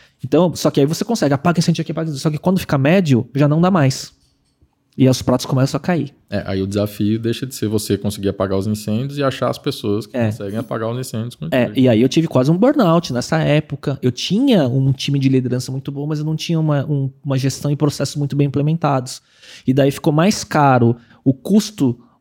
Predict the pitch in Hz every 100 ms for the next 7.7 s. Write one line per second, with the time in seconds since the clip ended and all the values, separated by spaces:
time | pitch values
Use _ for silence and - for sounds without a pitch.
0 | _ _ 127 123 117 127 - 127 123 123
1 | 127 123 147 156 165 165 156 156 156 156
2 | 160 135 123 123 131 127 127 120 117 -
3 | - 127 139 151 135 156 - 123 107 110
4 | 113 123 143 110 127 101 107 131 170 147
5 | 127 110 107 127 - - - 110 110 107
6 | 104 - 101 107 104 107 104 110 110 107
7 | 98 98 98 117 123 123 120